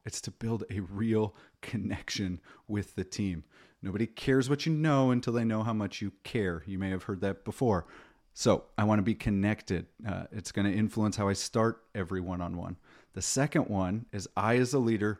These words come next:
want to serve. I want to help.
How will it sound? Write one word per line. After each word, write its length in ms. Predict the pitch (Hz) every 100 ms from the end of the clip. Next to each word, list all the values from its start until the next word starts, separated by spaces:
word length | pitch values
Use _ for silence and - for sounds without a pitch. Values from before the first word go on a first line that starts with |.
| -
want 320 | 95 98 -
to 100 | -
serve. 500 | 107 - 90 87 - - _ _ _ _ _ _ _ _ _ _
I 60 | 98
want 220 | 104 110
to 100 | 113
help. 300 | 92 92